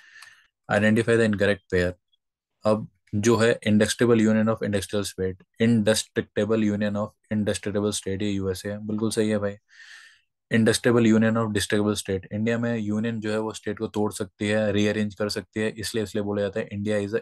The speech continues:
indestructible union। यूनियन तो, यूनियन को तोड़ा नहीं जा सकता, बस स्टेट तोड़ी जा सकती है। यूएसए में क्या है, यूनियन भी नहीं तोड़ी जा सकती और स्टेट भी नहीं तोड़ी जा सकती। ईयू में क्या कॉन्सेप्ट है, डिस्ट्रक्टिबल यूनियन, यूनियन भी टूट सकती है और इंडेस्ट्रक्टिबल स्टेट, स्टेट नहीं टूट सकती पर लेकिन यूनियन टूट सकती है,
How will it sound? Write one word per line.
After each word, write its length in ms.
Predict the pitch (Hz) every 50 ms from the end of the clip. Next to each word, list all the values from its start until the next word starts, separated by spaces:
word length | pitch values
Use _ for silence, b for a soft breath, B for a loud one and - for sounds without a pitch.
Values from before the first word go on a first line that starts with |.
| - - -
indestructible 720 | 113 117 110 104 104 95 - - 107 98 107 107 110 104
union। 240 | 98 98 95 95 95
यूनियन 340 | 95 95 104 107 113 113 110
तो, 240 | 120 113 123 131 120
यूनियन 260 | 110 107 110 113 117
को 60 | 120 120
तोड़ा 240 | 120 117 117 117
नहीं 140 | 117 113 113
जा 80 | 110 104
सकता, 220 | 101 101 - 107
बस 100 | 107 107
स्टेट 280 | - - - 107 107 107
तोड़ी 200 | - 107 101 104
जा 80 | 95 92
सकती 300 | 87 - 87 _ - 90
है। 160 | 87 90 95 - _ B B B B B B B B B B B B B B -
यूएसए 280 | 110 113 120 117 - 127
में 140 | 120 120 110
क्या 100 | 123 123
है, 60 | 117
यूनियन 320 | 104 104 107 117 117 117
भी 80 | 117 117
नहीं 120 | 120 120
तोड़ी 200 | 110 117 113 117
जा 120 | 113 110 107
सकती 260 | 101 113 107 - 113
और 100 | 110 107
स्टेट 240 | - - 104 101 98
भी 100 | 98 95
नहीं 120 | 95 92
तोड़ी 180 | 92 90 90 90
जा 80 | 90
सकती। 380 | 87 90 87 - - 95 92 92 _ - 117
ईयू 240 | 113 117 123 131
में 160 | 127 131 127 120
क्या 180 | 120 117 117
कॉन्सेप्ट 360 | 113 113 110 107 113 107 -
है, 120 | 117 123 131 - b b b b b b b _ -
डिस्ट्रक्टिबल 720 | 98 98 113 110 - - 131 120 - - 127 123 127 123 120
यूनियन, 380 | 107 101 95 95 92 92 92 - _ _ _ -
यूनियन 340 | 104 104 107 113 120 123 127
भी 80 | 127
टूट 200 | 123 131 123 117
सकती 380 | 117 - 120 - _ - 123 120
है 180 | 120 123 127 127 _ -
और 200 | - 110 120 - _ -
इंडेस्ट्रक्टिबल 580 | 117 117 110 113 - - - 117 110 117 117 113
स्टेट, 340 | - - - 98 92 90
स्टेट 420 | - - - - 127 127 131 110 113
नहीं 140 | 110 104 92
टूट 160 | 101 95 92
सकती 320 | - 92 - _ - 113
पर 160 | 113 110 120
लेकिन 240 | 107 107 104 117 110
यूनियन 280 | 104 104 107 110 107 107
टूट 180 | 104 95 92
सकती 280 | - - 92 - - 87
है, 160 | 85 85 95